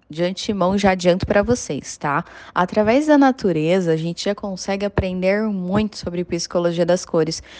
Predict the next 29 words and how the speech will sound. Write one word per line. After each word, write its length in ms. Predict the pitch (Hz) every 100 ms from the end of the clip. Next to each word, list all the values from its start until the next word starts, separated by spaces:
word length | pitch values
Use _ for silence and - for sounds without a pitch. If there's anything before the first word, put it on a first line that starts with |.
| -
Comece 440 | - 302 330 392 392
a 40 |
observar 760 | 330 - 262 226 196 214 269 269
mais 340 | 214 196 180
a 60 | 175
natureza, 640 | 165 160 170 160 151 156
as 120 | 143
árvores, 600 | 165 175 175 165 165 151 147
as 160 | 135
plantas, 840 | - 165 170 165 160 - 151 147
a 120 | 147 135
água, 600 | 147 160 160 156 156 143
o 80 | 139
mar, 600 | 139 147 160 160 156 139
o 60 |
rio. 680 | 131 139 151 160 170 160 160 - - - _
Tudo 320 | - 277 285 220
à 20 |
nossa 380 | 196 180 - 147
volta 560 | 151 143 170 - 143 - - -
nos 180 | 196 -
comunica 880 | 240 233 233 208 190 220 - -
algo 560 | 220 170 156 156 180 196 -
através 760 | 226 254 254 214 175 160 160 156
das 240 | 170 -
cores. 580 | - 185 190 165 143 - _ -
Através 480 | - 147 156 202 208
delas 380 | 190 196 208 -
também, 380 | 165 170 196